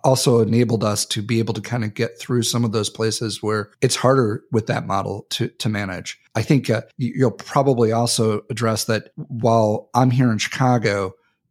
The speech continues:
uh, John and Eric and their teams are out in State College, Pennsylvania. We're six hundred miles apart.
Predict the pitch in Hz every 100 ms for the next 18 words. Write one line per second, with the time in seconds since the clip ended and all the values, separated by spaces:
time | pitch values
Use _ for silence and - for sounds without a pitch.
0 | - 117 101 151 131 123 113 113 117 110
1 | 101 110 117 - 117 107 101 101 101 -
2 | 107 107 104 - 98 113 95 - 98 -
3 | 113 98 92 - 113 - 104 113 92 82
4 | - 131 110 -